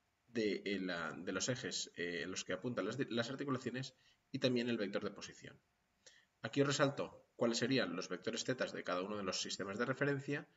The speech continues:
y además debemos de tener en consideración que el vector Z cero, por definición, es el vector cero cero uno. Por otro lado, como he dicho, nos fijaremos en la cuarta columna para extraer las posiciones absolutas de los sistemas de referencia,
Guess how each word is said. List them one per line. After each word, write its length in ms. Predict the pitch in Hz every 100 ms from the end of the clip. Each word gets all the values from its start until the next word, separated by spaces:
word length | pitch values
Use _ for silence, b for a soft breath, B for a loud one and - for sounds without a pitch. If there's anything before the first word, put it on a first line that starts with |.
| b b b
y 100 | -
además 200 | 123 127
debemos 300 | 131 123 131
de 100 | 127
tener 180 | 123 120
en 80 | 120
consideración 600 | 123 123 120 113 113 117
que 80 | 117
el 80 | 110
vector 260 | 107 123
Z 240 | - 135 123
cero, 300 | 107 110 -
por 100 | 131
definición, 460 | 120 113 101 107
es 100 | 104
el 80 | 110
vector 300 | 95 - 95
cero 220 | - 104 -
cero 220 | 80 -
uno. 160 | - _ _ _ _ _ _ _ _ _ _ _ _ _ _ _ _ _ - - _
Por 140 | - 107
otro 140 | 120
lado, 200 | 123 139
como 200 | 131 101
he 40 | 107
dicho, 560 | 123 170 208 - - -
nos 180 | 113
fijaremos 480 | - 107 104 120 139
en 60 | 90
la 100 | 85
cuarta 240 | 92 127
columna 340 | 139 143 156 143
para 140 | 117
extraer 320 | 107 104 107
las 140 | 135 135
posiciones 480 | 113 95 113 131
absolutas 380 | 127 127 117 127
de 80 | 135
los 120 | 107
sistemas 320 | - - 98
de 80 | 98
referencia, 580 | 95 92 98 95 98